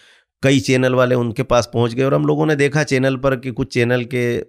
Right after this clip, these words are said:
म, एंकर्स उनको कह रहे थे, "दादाजी कोई गीत सुनाइए," और वो दोनों बूढ़े बूढ़ी बेचारे गा रहे हैं, "चल उड़ जा रे पंछी ये देश हुआ बेगाना," रोते हुए गा रहे हैं। कौन थे ये लोग? ये कहीं किसी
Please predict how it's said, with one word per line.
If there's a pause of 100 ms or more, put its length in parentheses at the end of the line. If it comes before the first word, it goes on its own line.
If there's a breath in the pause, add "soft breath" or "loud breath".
म,
एंकर्स
उनको
कह
रहे
थे,
"दादाजी
कोई
गीत
सुनाइए,"
और
वो
दोनों
बूढ़े
बूढ़ी
बेचारे
गा
रहे
हैं, (320 soft breath)
"चल
उड़
जा
रे
पंछी
ये
देश
हुआ
बेगाना," (640 soft breath)
रोते
हुए
गा
रहे
हैं।
कौन
थे
ये
लोग?
ये
कहीं
किसी